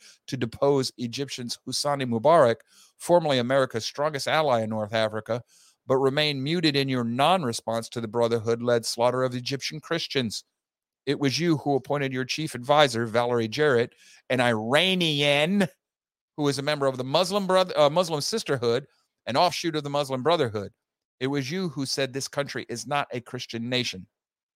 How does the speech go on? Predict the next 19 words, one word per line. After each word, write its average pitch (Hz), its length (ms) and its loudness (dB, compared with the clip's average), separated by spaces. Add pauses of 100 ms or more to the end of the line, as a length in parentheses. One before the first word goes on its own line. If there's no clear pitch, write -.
(680)
It 123 80 -6
was 123 240 -4
you, 170 140 0
Obama. 98 520 -6 (400)
It 120 140 -2
was 113 240 -2
you. 127 260 0 (2500)
Muslim. 120 480 8 (1400)
You 113 140 -2
will 110 100 0
know 127 220 2
them 101 200 -6
by 98 140 -6
their 98 140 -8
fruits. - 640 -10 (840)
Right? 117 280 -2 (1600)
All 110 100 -4
right. 104 220 -4 (1080)
Muslim. 127 520 2